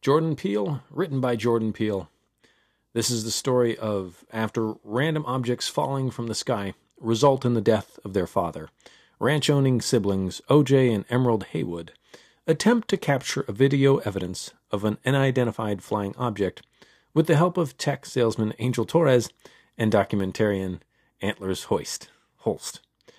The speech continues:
This movie is now available on Peacock, and I, if you haven't watched it, go watch this movie.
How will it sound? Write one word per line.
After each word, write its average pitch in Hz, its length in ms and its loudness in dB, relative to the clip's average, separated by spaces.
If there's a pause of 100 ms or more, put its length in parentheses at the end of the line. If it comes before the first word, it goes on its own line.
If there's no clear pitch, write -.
(800)
This 151 600 -2 (100)
movie 139 460 2
is 107 300 -4
now 104 260 0
available 95 360 0
on 87 100 -14
Peacock, 139 720 0
and 113 360 -8
I, 110 300 -6 (720)
if 107 200 -8
you 113 100 -2
haven't 110 320 -2
watched 98 340 -6
it, - 220 -8
go 110 160 4
watch 90 380 -2
this - 220 -14
movie. 82 420 -12